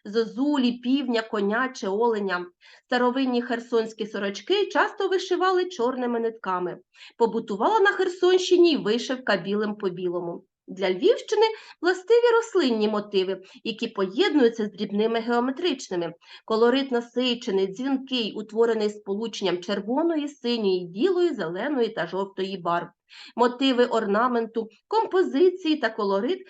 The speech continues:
характерні для кожного регіону України, наслідуються в наш час.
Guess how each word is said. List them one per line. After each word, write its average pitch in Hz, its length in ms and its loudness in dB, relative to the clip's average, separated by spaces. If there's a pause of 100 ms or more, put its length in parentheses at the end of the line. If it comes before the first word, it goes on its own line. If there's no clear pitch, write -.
(140)
характерні 285 680 0
для 202 140 -4
кожного 202 520 -4
регіону 185 520 -2
України, 240 460 -2 (260)
наслідуються 294 840 -2
в 240 100 -4
наш 185 220 -4 (220)
час. - 320 -12